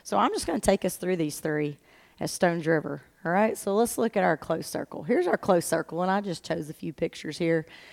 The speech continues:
That's the presence of Jesus among us as committed followers in the church. And y'all,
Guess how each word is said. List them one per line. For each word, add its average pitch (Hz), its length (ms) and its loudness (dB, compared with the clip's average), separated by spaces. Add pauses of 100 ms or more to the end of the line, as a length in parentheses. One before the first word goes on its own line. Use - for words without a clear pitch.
(520)
That's 226 160 0
the 226 100 4
presence 294 520 8
of 247 100 2
Jesus 226 540 4
among 196 420 2
us 214 180 2
as 175 160 0
committed 196 760 2
followers 175 800 2
in 165 200 -6
the 165 100 -6
church. - 680 -6 (800)
And 226 160 2
y'all, 240 460 10